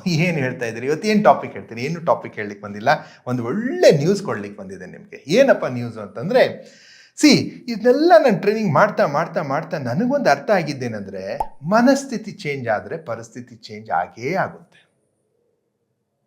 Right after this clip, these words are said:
ಹೌದು. ಈ ಸಾಧಕರ ಮನಸ್ಥಿತಿ ಹೇಗಿರುತ್ತೆ ಅಂತ ತಿಳ್ಕೊಳ್ಬೇಕಂದ್ರೆ, ನಾನು ಅದ್ರ ಮೇಲೆ ರಿಸರ್ಚ್ ಮಾಡಿ, ಮಾಡಿ ಕೊನೆಗೆ I have found out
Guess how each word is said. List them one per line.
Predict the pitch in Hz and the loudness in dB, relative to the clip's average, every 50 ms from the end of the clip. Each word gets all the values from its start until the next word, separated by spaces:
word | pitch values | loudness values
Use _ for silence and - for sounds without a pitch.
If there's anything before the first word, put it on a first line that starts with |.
| _ - | _ -14
ಹೌದು. | - 110 85 80 - _ _ _ _ _ _ _ _ _ _ _ - | -12 -12 -12 -12 -16 _ _ _ _ _ _ _ _ _ _ _ 0
ಈ | 247 254 | 2 2
ಸಾಧಕರ | 254 - - 196 240 285 320 349 359 349 349 330 311 | 2 4 4 6 8 8 8 6 4 4 4 4 4
ಮನಸ್ಥಿತಿ | 269 220 220 226 247 233 - 247 - - 202 | 4 4 4 2 0 -2 -4 -8 -6 -4 -2
ಹೇಗಿರುತ್ತೆ | 131 147 175 180 165 156 147 139 123 - 131 123 117 113 110 107 104 104 104 98 95 95 104 - _ _ _ _ _ - | 0 0 0 0 -2 -4 -6 -6 -6 -6 -4 -4 -2 -2 -4 -6 -8 -10 -12 -12 -14 -14 -16 -18 _ _ _ _ _ -14
ಅಂತ | 123 120 127 | -10 -10 -10
ತಿಳ್ಕೊಳ್ಬೇಕಂದ್ರೆ, | 120 - - 220 220 - 240 214 151 117 110 104 - 101 92 - 104 170 202 185 - - - - - _ _ | -6 -6 -6 -6 0 2 2 2 2 0 -4 -8 -8 -10 -10 -2 2 4 4 4 2 0 -6 -14 -20 _ _
ನಾನು | 156 165 202 240 240 226 | -4 0 2 2 4 2
ಅದ್ರ | 190 170 | 2 0
ಮೇಲೆ | 156 151 151 147 147 | -2 -4 -4 -4 -4
ರಿಸರ್ಚ್ | 135 127 120 - 143 139 - - | -4 -6 -6 -6 -8 -8 -8 -4
ಮಾಡಿ, | 127 123 135 135 127 | -4 -2 -2 -2 -4
ಮಾಡಿ | 110 107 104 101 107 | -4 -4 -6 -6 -6
ಕೊನೆಗೆ | 107 - 139 160 214 247 247 - 123 120 110 - - - - - - 127 147 | -8 -8 -6 -2 -2 -2 -2 -2 -6 -8 -8 -10 -14 -20 -18 -8 -4 -2 -2
I | 170 190 | 0 -2
have | 180 - - | -2 -2 0
found | 202 233 254 254 247 170 | 0 2 2 4 4 2
out | 131 104 - | 2 2 -4